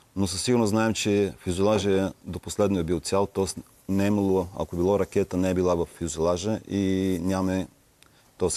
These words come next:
херметичността на самолета е била до последно. А, аз в един момент ми се струва, че той опитва да извади самолета в първите, така, секунди.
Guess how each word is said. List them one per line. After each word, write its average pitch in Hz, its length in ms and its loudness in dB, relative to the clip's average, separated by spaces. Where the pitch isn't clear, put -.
херметичността 95 600 -2
на 98 100 0
самолета 92 380 -2
е - 20 -2
била 95 160 2
до 90 80 -4
последно. 85 360 -2
А, 101 380 0
аз - 340 -4
в - 60 -8
един 117 100 2
момент 110 240 0
ми 98 60 -2
се - 60 -6
струва, 107 220 -4
че - 100 -8
той 107 120 2
опитва 98 320 -4
да 87 420 2
извади 92 400 0
самолета 90 600 0
в 78 80 -4
първите, 87 280 -2
така, 76 360 -2
секунди. 85 600 -4